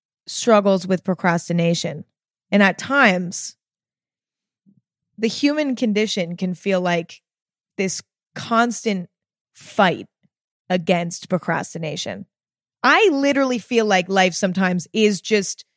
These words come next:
one big battle against <laughs> procrastination because we constantly have things that we need to do. And simultaneously, we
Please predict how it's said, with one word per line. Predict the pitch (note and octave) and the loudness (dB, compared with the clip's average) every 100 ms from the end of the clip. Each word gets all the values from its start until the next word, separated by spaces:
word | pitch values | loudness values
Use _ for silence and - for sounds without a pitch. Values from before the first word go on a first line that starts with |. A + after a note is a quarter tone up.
| _ _ _ _ _ - | _ _ _ _ _ -4
one | A3+ C4 D4+ E4+ A#3 | 4 6 6 2 2
big | B3 A3+ F3 | 4 4 2
battle | G#3 G3+ G#3 G3 | 2 4 2 0
against | F#3+ G3 F3+ | 0 -2 -4
<laughs> | |
procrastination | - G3 A#3+ A#3 A#3+ C4 B3 A#3 - F#3+ F3 - _ _ _ _ - | -8 0 2 2 0 2 4 4 2 -2 -2 -12 _ _ _ _ -4
because | C#4+ D4 - _ _ - | 2 2 2 _ _ -2
we | D4 | -2
constantly | - - D4+ F#4+ - G#4+ F4 | -2 -4 -2 0 -2 -4 -2
have | C#4 A#3+ A3+ G3 | 0 2 2 0
things | G#3 F#3 F3+ E3+ _ _ - | 0 0 0 -4 _ _ 0
that | F3+ | 0
we | G3+ G3+ | 2 2
need | G3 G3+ G3+ - | 4 2 0 2
to | G3 | 0
do. | E3 D#3+ - _ _ _ _ _ _ _ _ _ _ | 0 -4 -6 _ _ _ _ _ _ _ _ _ _
And | C4 B3+ | -2 0
simultaneously, | - D4 E4 C#4 C#4 C4+ A#3 - G#3 F#3+ F#3 _ _ _ | 2 2 2 2 2 2 0 2 2 2 0 _ _ _
we | G#3 A#3 | -2 -2